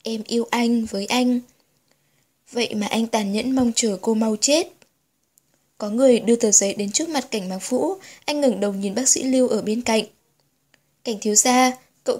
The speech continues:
ký tên, vẫn có thể cứu sống." Anh nhận bút ký tên. Anh không yêu cô, cũng không phải anh chưa từng tỏ ra bất nhẫn với cô, nhưng thực ra, đối với người con gái đáng thương này,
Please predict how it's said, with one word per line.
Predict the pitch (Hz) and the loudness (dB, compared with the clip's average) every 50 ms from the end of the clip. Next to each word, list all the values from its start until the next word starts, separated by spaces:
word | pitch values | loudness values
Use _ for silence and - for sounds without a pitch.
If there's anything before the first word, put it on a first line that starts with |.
| - | -4
ký | - 220 214 | -4 -4 -4
tên, | 220 _ - 254 254 254 254 254 247 226 - _ _ 196 - | -2 _ 2 4 6 6 6 4 2 -2 -6 _ _ -20 -12
vẫn | - 214 202 240 | -10 -10 -10 -6
có | - 226 208 | -6 -6 -4
thể | 214 - 247 196 - | 0 0 0 0 0
cứu | - 208 214 | -2 -2 2
sống." | 214 - - 233 214 214 240 285 392 - _ _ _ _ _ _ _ _ _ _ _ _ _ _ _ _ _ | 2 4 4 4 2 2 0 -4 -4 -10 _ _ _ _ _ _ _ _ _ _ _ _ _ _ _ _ _
Anh | _ 233 233 214 208 | _ -8 -6 -4 -4
nhận | 208 214 208 - | -4 -4 -4 -4
bút | 214 262 294 294 - - | -4 -4 -4 -4 -4 -4
ký | 233 214 | -4 -4
tên. | 214 - 277 262 262 262 254 254 262 - _ _ _ _ _ _ _ _ _ _ _ _ _ _ _ _ _ _ _ _ - _ | -2 0 2 4 4 4 4 2 -2 -6 _ _ _ _ _ _ _ _ _ _ _ _ _ _ _ _ _ _ _ _ -20 _
Anh | - 233 214 208 | -8 -6 -6 -4
không | - 247 233 214 | -4 -4 -4 -2
yêu | - 233 233 226 | 0 0 -2 -2
cô, | - - 240 240 240 240 233 240 - - - _ _ | 0 0 2 4 4 4 2 0 -8 -20 -20 _ _
cũng | - 269 277 | -10 -8 -8
không | - 320 302 | -8 -8 -6
phải | - - 269 233 208 | -2 0 0 0 0
anh | - - 226 226 | -2 -4 -4 -2
chưa | 226 - - 233 | -2 -2 -4 -4
từng | 233 - 226 208 190 | -2 -2 -4 -4 -4
tỏ | 190 - 214 196 | -4 -6 -4 -2
ra | 196 - 214 208 208 | -2 -2 -2 -4 -4
bất | 214 233 269 277 | -4 -4 -4 -4
nhẫn | 277 277 277 302 | -4 -6 -6 -4
với | 285 226 214 | -2 -2 -2
cô, | 220 - - 254 254 262 254 254 254 - - - - _ _ _ | -2 0 2 2 4 4 2 0 -2 -6 -20 -20 -20 _ _ _
nhưng | - 226 226 220 214 | -8 -6 -4 -4 -6
thực | 208 - 233 220 - | -4 -6 -4 -2 -2
ra, | - - 247 240 240 240 233 240 - - - _ _ | -2 0 0 0 0 -2 -4 -6 -8 -18 -20 _ _
đối | - 240 233 | -2 -2 0
với | 226 247 247 | 2 0 0
người | 269 294 277 | 2 0 -2
con | 269 - 269 262 254 | -2 -2 -4 -2 -2
gái | - 214 214 226 | -2 -4 -4 -4
đáng | 202 208 202 208 | -4 -4 -6 -4
thương | - - 262 254 240 | -4 -2 0 0 0
này, | 233 220 214 202 196 190 | 0 0 0 -2 -4 -6